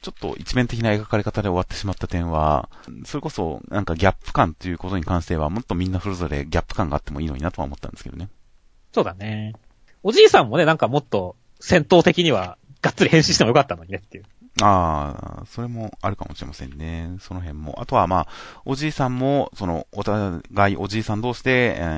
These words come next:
Speaker 1: ー、ガンガン喧嘩していて、孫に関してはちょっと、孫溺愛で主人公に厳しいとか、そういったところに関しても、その中で、ちゃんとその主人公を認めてくれるとか、何か、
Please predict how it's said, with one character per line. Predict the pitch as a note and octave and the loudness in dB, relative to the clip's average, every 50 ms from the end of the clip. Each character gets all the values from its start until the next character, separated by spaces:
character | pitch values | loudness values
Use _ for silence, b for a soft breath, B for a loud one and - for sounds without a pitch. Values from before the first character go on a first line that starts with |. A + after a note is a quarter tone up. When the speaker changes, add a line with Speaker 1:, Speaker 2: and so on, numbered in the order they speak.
| D#2 | -2
Speaker 1:
ー、 | D#2 | 0
ガ | F2+ F2 | 0 0
ン | E2+ | 0
ガ | D#2+ D2 | 0 -2
ン | C#2+ | -6
喧 | D2 - D#2+ D2 | -6 -6 -6 -4
嘩 | - E2 | -4 -4
し | - - | -4 -4
て | E2+ | -6
い | E2 | -6
て、 | - - G#2+ G#2+ G#2 C#2+ | -4 -2 0 0 0 0
孫 | D#2 E2 E2+ E2 | 0 -2 -4 -4
に | D2+ C#2+ | -6 -4
関 | - D2 D2 D2 | -4 -6 -6 -4
し | - | -2
て | - | 0
は | A2+ A#2+ A2+ | 2 2 2
ち | - F2+ | 2 -2
ょ | - | -12
っ | - - | -10 -12
と、 | - - - B B B B B B B | -12 -12 -12 B B B B B B B
孫 | - F#2 F#2 F2+ E2+ | 0 0 0 0 0
溺 | D#2 D2 - - D#2+ | -2 -2 -2 -2 -2
愛 | C#2 C2+ B1 - - | -2 -2 -4 -4 -2
で | F2+ G#2+ A2 G2 | 0 2 2 2
主 | - - E2+ | 0 -2 -4
人 | F2 D#2 | -4 -4
公 | - C#2 | -6 -6
に | C#2+ C#2 | -8 -8
厳 | - - D#2+ D2+ | -8 -10 -8 -8
し | - D#2+ | -8 -8
い | D2 | -8
と | - - | -8 -10
か、 | - - | -8 -6
そ | - C#3 | -6 -6
う | |
い | D3 | -6
っ | |
た | - - | -6 -10
と | - - | -10 -6
こ | - D3 | -4 -2
ろ | B2+ | -2
に | A2 | -2
関 | - A2+ A2 G#2 | -2 -2 -2 -2
し | - | -2
て | - G#2 | -4 -2
も、 | G#2+ A#2 A#2 | -2 -2 -2
そ | - - C3 C3+ | -2 -4 -4 -2
の | C3+ | -2
中 | C#3+ - - A2 | 0 0 2 4
で、 | A#2 A2+ A2 - - B B B B B B B B | 6 6 6 4 2 B B B B B B B B
ち | - D3 | -2 -2
ゃ | C#3+ | -2
ん | D3 | -2
と | - - C#3+ C#3+ C#3 - - | 0 0 2 2 2 0 -2
そ | - A#2 | -4 -4
の | A2 - | -4 -4
主 | - - A2+ | -4 -4 -4
人 | A2 B2 B2 G#2 | -2 0 -2 -2
公 | - E2+ | -2 -4
を | E2 D#2+ | -4 -4
認 | E2+ - G2 | -2 -4 -4
め | F#2+ | -4
て | F2 - | -4 -6
く | - - | -4 -4
れ | F#2 E2 | -4 -4
る | E2+ D#2+ | -4 -8
と | D#2 | -10
か、 | - - C#2 C#2+ - - | -6 -4 -4 -4 -4 -4
何 | A2 A2+ G#2 | -4 -6 -4
か、 | - E2 D2 C2 A1 - | -2 -2 -2 -2 -4 -6